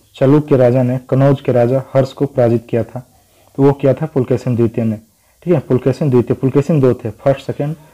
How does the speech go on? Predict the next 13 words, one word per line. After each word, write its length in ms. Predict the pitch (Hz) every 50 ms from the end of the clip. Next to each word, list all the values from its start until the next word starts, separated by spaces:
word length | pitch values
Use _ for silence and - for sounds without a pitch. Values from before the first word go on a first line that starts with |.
| _ _ _ _ _
थे, 100 | - 147
तो 120 | 143 -
इसमें 300 | - 147 - - 175 165 139
द्वितीय 300 | 131 - 131 - 165 160
ने 140 | 160 160 151
जो 100 | 139 135
चालुक्य 380 | - - 131 139 143 143 -
राजा 260 | 131 123 120 127 135 131 135 147 - _ _ _ _ _ _ _ _ _ _
के 120 | - 147 160 151 - - _ _ _ _
कनौज 460 | - 131 123 127 135 131 117 110 - -
के 180 | - - 127
जो 120 | 117 120 113
थे, 180 | - - 143